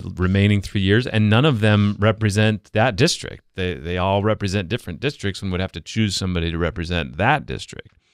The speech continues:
Uh, so that might be difficult. But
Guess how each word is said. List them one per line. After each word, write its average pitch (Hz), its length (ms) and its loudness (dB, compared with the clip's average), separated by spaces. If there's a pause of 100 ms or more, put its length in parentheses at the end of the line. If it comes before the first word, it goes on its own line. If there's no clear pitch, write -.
(640)
Uh, 101 460 4
so 104 400 4
that 113 220 4
might 131 180 0
be 107 100 -2
difficult. 139 640 0
But 120 220 4